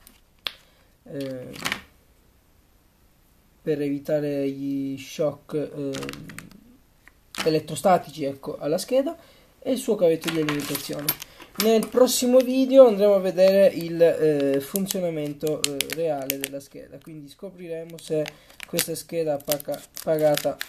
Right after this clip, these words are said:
davvero pochissimo funzionerà davvero oppure no, ma per come è imballata e per la qualità della scheda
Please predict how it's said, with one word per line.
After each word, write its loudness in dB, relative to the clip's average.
davvero -6
pochissimo 0
funzionerà -2
davvero 0
oppure -4
no, -10
ma -4
per -4
come -4
è 0
imballata 2
e -4
per -6
la -2
qualità -2
della -6
scheda -6